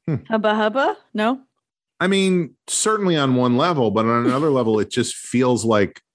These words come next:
Speaker 1: a tremendous amount. Like, yeah, vi-, visually, you're like, "Holy shit." But there's also an element of desperation there.
Speaker 2: Mm.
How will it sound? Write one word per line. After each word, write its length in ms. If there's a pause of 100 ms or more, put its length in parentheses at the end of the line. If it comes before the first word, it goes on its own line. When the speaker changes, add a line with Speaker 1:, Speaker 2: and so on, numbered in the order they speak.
(140)
Speaker 1:
a 60
tremendous 800
amount. 360
Like, 220
yeah, 280
vi-, 460
visually, 440
you're 140
like, 200
"Holy 300
shit." 420 (160)
But 260 (1080)
there's 280
also 240
an 80
element 320
of 120
desperation 920
there. 340
Speaker 2:
Mm. 120